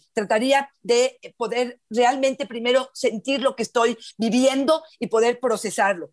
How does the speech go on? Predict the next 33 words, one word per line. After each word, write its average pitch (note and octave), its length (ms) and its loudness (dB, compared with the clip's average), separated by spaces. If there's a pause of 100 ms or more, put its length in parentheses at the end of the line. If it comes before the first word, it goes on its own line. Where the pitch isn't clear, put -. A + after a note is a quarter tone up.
Me B3+ 140 2
acercaría B3 540 0
a - 20 -4
un B3 100 -10
profesional G#3+ 680 -2 (220)
que A3+ 140 2
me A#3 100 2
ayude B3+ 360 0
y C4+ 60 0
me B3+ 80 2
acompañe C#4 960 0 (140)
probablemente C4+ 720 2 (100)
en A#3 100 -4
este B3 220 -4
proceso A#3+ 560 -2
para G#3 160 -4
saber A3 320 0 (220)
qué C4+ 220 0
quiero, C#4 640 2
cómo C#4 200 2
es D4+ 140 0
que C#4 160 -6
quiero C4 460 2 (120)
manejar A3+ 380 0
esta A3+ 160 -4
situación. G#3 680 0 (280)
Em, A3+ 340 2 (180)
definitivamente C#4 920 2
creo B3 400 2
que, A#3+ 280 -2 (220)
em, G3+ 380 -4 (100)
sería A#3+ 340 4
acercarme A3+ 800 -2